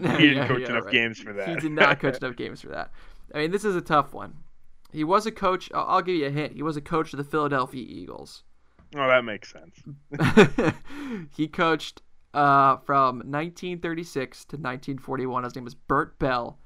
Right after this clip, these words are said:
Speaker 1: He led the
Speaker 2: Oh, you
Speaker 1: Eagles.
Speaker 2: didn't even give me a chance to guess.
Speaker 1: No, because you're not gonna get it. Of course you're not gonna get it.
Speaker 2: <laughs>
Speaker 1: Uh, 'cause this is sports ball for millennials, not sports ball for the nineteen forties.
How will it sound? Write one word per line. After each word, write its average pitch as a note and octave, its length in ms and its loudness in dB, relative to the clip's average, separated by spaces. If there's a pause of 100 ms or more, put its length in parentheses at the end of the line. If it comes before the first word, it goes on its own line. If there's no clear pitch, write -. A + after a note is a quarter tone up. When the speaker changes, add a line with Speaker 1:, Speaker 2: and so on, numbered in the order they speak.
(480)
Speaker 1:
He C#3 100 -8
led D3+ 160 0
the D#3+ 120 -2
Speaker 2:
Oh, G#3 40 8
you G3+ 60 10
Speaker 1:
Eagles. G#3+ 140 8
Speaker 2:
didn't A3+ 40 8
even A3 120 4
give A3 140 6
me G#3+ 120 6
a F#3 40 8
chance G#3 320 4
to F3+ 80 4
guess. G#3 500 6
Speaker 1:
No, D4+ 340 8
because F3 220 2
you're B3+ 80 2
not D4 140 4
gonna D#4 140 2
get C4+ 280 2
it. C4 140 2
Of D#3 100 -12
course F4 180 2
you're A3 60 -4
not D#3+ 120 0
gonna C3+ 140 -4
get B2 240 -4
it. A#2 200 -6
Speaker 2:
<laughs> B2 40 -6 (380)
Speaker 1:
Uh, D#3 420 6 (580)
'cause F#3 180 -2
this C4+ 180 -14
is C4 80 -12
sports G#3 280 0
ball E3+ 180 0
for E3+ 180 0
millennials, D3 600 -2
not D#3+ 160 -2
sports D#3+ 360 -4
ball D3+ 200 2
for D3 160 -6
the C#3 80 -8
nineteen C#3+ 360 -6
forties. B2+ 520 -10